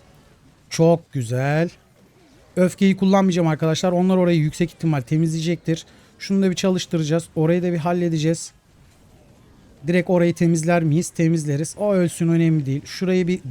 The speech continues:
donduralım. Barbar kralımız ortada. Oraları temizlersek şöyle birazcık iş yaparız gibi geliyor bana. Şunu da bir çalıştıralım. En azından buralar bir sakin kalsın.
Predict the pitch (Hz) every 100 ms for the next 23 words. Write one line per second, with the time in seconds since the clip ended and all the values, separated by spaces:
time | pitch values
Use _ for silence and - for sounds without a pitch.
0 | 131 165 190 180 160 135 - _ _ -
1 | _ _ _ - _ _ - 117 151 165
2 | 185 - 190 175 175 185 - 160 165 165
3 | 180 165 160 - 160 175 180 185 170 160
4 | 175 - 180 - - - _ _ _ _
5 | _ _ - 170 175 175 175 170 151 165
6 | 147 - 160 156 180 160 156 147 135 151
7 | 175 151 123 127 151 _ _ - - -
8 | - _ _ _ _ _ - - - -
9 | - - - - - _ _ - - -
10 | - - - _ - - - - _ -
11 | 196 185 170 170 185 175 - 160 139 139
12 | 165 175 147 151 139 143 160 156 127 120
13 | - 139 - 160 156 117 117 156 156 -
14 | 120